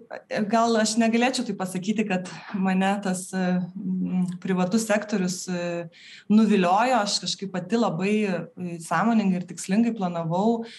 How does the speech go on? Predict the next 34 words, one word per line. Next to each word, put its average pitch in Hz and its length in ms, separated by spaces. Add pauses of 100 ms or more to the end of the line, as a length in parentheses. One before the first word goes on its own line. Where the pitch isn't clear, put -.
(140)
iš 185 180
viešojo 185 380
sektoriaus 185 500
eiti 196 220
dirbti 208 400
į 185 160 (160)
privatų, 208 560
nes, 180 320
na, 185 180
vėlgi, 185 380 (380)
šitie - 280
laikai 226 300
yra 220 100
tokie, 220 320
kai 220 200
žmogus 185 420
gal 190 180
ir 180 160
ne, 180 320
neturi 196 560
didelių 180 520
tikslų 214 420 (120)
visą 202 280
gyvenimą 196 560
pradirbti 185 500
vienoje 180 460 (100)
įstaigoje, 202 480
vienoje 180 320
darbovietėje. 254 680 (680)
Tai 190 140
taip 214 200
nutiko 208 320
ir 170 100
man. 311 260